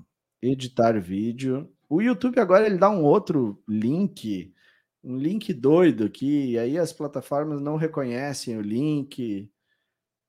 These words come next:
E aí eu boto pra rodar e ela diz que esse vídeo não existe. Vamos lá, vou fazer mais uma tentativa agora. Vamos, meu filho, roda o videozinho, vamos, me ajuda, o titio aqui.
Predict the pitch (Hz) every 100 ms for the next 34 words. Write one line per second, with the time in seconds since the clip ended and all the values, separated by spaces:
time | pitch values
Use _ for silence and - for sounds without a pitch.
0 | _ _ _ _ - - _ 120 127 127
1 | 143 139 120 131 135 135 135 120 131 113
2 | 131 143 135 120 113 120 113 107 113 -
3 | - 110 107 98 98 - 123 123 123 135
4 | 123 110 87 110 180 160 - - 110 104
5 | 104 - _ _ _ _ _ _ _ 107
6 | 117 101 82 82 104 107 104 110 110 104
7 | 107 - 104 98 95 - 98 87 82 101
8 | 120 143 151 156 - _ _ _ _ _
9 | _ _ _ _ _ _ _ _ _ _
10 | _ _ _ - 185 180 110 95 90 90
11 | - 90 87 85 87 107 190 294 262 104
12 | 90 87 87 92 95 85 104 101 98 95
13 | 151 269 208 107 92 95 110 175 202 302
14 | 170 104 92 - 95 - - 110 104 98
15 | - 107 110 110 104 98